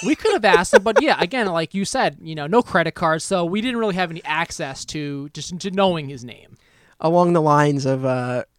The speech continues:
Speaker 2: <laughs> really obvious nicknames, uh, one of our other Sunday visitors, uh, well, who, you wanna say who that was?
Speaker 1: Oh, sure, yeah, this was Headphones. Um, another gentleman who would come in, definitely an oddball. This,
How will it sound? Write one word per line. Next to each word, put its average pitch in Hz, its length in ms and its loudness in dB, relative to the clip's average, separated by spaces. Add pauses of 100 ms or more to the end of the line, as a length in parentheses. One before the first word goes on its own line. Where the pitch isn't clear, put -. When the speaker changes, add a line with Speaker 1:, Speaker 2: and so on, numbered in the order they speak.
Speaker 2:
<laughs> - 240 -8
really 165 280 4
obvious 151 400 0
nicknames, 139 460 -4
uh, 127 140 -4
one 160 160 0
of 143 80 -2
our 143 80 4
other 156 160 4
Sunday 131 320 -2
visitors, 123 540 -8
uh, 131 280 -6
well, 135 140 -2
who, 147 180 -2
you 135 80 -6
wanna 135 260 -6
say 139 200 -6
who 139 60 -2
that 143 160 -2
was? 170 140 -2
Speaker 1:
Oh, 175 160 -2
sure, 175 360 -4
yeah, 156 240 -4
this 160 120 -10
was - 100 -8
Headphones. 127 840 -6 (480)
Um, 156 480 -4
another 180 260 -4
gentleman 160 520 -4
who 156 80 -8
would 160 160 -8
come 151 200 -10
in, 147 240 -10 (220)
definitely 214 460 -4
an 196 60 -6
oddball. 143 580 -4
This, - 500 -10